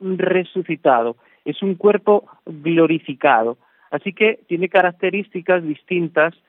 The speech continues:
al cuerpo que nosotros tenemos. Pero, sin embargo, es verdadero cuerpo. Eso pe-, pertenece al misterio de la resurrección, del que hablaremos naturalmente más adelante. Así que es verdad, es parte de nuestra fe. Jesucristo, una vez encarnado,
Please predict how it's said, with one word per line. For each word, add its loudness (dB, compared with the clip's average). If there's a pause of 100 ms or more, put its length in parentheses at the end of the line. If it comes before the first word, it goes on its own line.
(200)
al 0
cuerpo -2
que -4
nosotros -8
tenemos. -4 (240)
Pero, 2
sin -2
embargo, 2
es -2
verdadero 0
cuerpo. -2 (420)
Eso -4
pe-, -2
pertenece 0
al 0
misterio -4
de 0
la 2
resurrección, -2
del -6
que -6
hablaremos -6 (360)
naturalmente 0
más -4
adelante. -2 (300)
Así -6
que -2
es -2
verdad, 0 (380)
es -6
parte 0
de 0
nuestra -6
fe. -14
Jesucristo, -8
una 0
vez -2
encarnado, 0